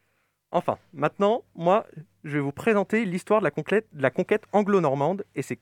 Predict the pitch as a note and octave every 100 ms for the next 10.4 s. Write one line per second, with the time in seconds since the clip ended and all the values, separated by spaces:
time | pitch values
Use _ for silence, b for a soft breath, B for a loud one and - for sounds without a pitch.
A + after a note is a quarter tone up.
0 | _ A#3+ A3+ F3 F3 - C3 B2 - F#3+
1 | - - A2 A2 - - C#3+ A#2+ - A#3
2 | D#3+ C#3+ C3+ D#3+ B2 - F2+ E2 - -
3 | - _ _ _ _ - - _ _ _
4 | - A#2+ - B3+ E3+ G3+ A#3 E3+ C#3+ F3+
5 | F#3+ - B2 C3 C#3 E3 - _ _ _
6 | - - B2+ B2+ F3 - G3 C#3+ A#2 B2+
7 | D#3+ - A2 C3+ - _ - C#3+ - E3+
8 | C3+ A#2 A2+ - - C#3 F3 - _ B2+
9 | A#2 E3 D3 A#2 F3 E3 C3 B2+ D3 B2
10 | - G2 E2 E2